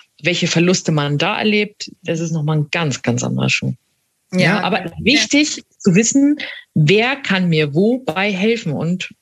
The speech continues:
Speaker 2: Ja.
Speaker 1: wenn man das weiß, ich glaub, dann ist man schon wirklich einen Schritt weiter und
Speaker 2: Ja.
Speaker 1: das nimmt einen auch wieder die Angst. Ja, weil man weiß, okay, da ist jemand, der kennt sich damit aus, da kann ich hingehen.
Speaker 2: Ja,
Speaker 1: Ja.
Speaker 2: und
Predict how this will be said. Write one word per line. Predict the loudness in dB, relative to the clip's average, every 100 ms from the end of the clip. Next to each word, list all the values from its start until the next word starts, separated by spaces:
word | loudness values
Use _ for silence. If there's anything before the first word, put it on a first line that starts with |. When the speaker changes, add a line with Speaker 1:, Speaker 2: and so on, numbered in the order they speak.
| -8
Speaker 2:
Ja. | -8 -8 -4
Speaker 1:
wenn | 0
man | 2 2
das | 0 -2 -2
weiß, | -2 0 0 -2 -4 -10 -6
ich | -4
glaub, | -2 -2
dann | -2 -2
ist | -2 -2
man | 0
schon | 2 2
wirklich | 2 0
einen | 0
Schritt | -2 -2 -4
weiter | -2 -2 -4
und | -4 -4 -6
Speaker 2:
Ja. | -10 -14 _
Speaker 1:
das | -4 0
nimmt | 2 2
einen | 0
auch | -2 -2
wieder | -2
die | 0 -2
Angst. | -2 -6 -8 -16 _ -2
Ja, | 0 2
weil | 2 2
man | 2
weiß, | 2 0
okay, | -2 0 0 -2 -14 _
da | -4 -2
ist | 0 0
jemand, | 0 0
der |
kennt | 0 0 0
sich | 0
damit | 0 -2
aus, | -2 -2 -4 -8 _ _ -4
da | -4
kann | -2 -2
ich | 0 0
hingehen. | -2 -2 -6 -12 _ _ -20 -6
Speaker 2:
Ja, | -2
Speaker 1:
Ja. |
Speaker 2:
und | -2